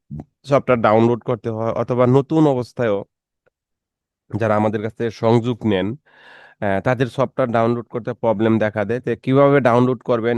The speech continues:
একদম ইজি ওয়ে, সেই প্রসেসটা আমি আপনাদেরকে দেখানোর চেষ্টা করব। তো এই জিনিসটা আপনারা সবাই দেখবেন, দেখলে আশা করি আপনারা সবাই একদম সহজে ডাউনলোড করতে পারেন। তাহলে আসেন আমরা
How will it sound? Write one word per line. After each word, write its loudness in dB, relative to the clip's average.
একদম -4
ইজি -4
ওয়ে, 2
সেই -4
প্রসেসটা -6
আমি 2
আপনাদেরকে -4
দেখানোর 0
চেষ্টা -8
করব। -8
তো -4
এই -2
জিনিসটা 2
আপনারা -2
সবাই -4
দেখবেন, -2
দেখলে -6
আশা -6
করি -2
আপনারা -2
সবাই 0
একদম -2
সহজে -4
ডাউনলোড -2
করতে -4
পারেন। -2
তাহলে -6
আসেন 0
আমরা 0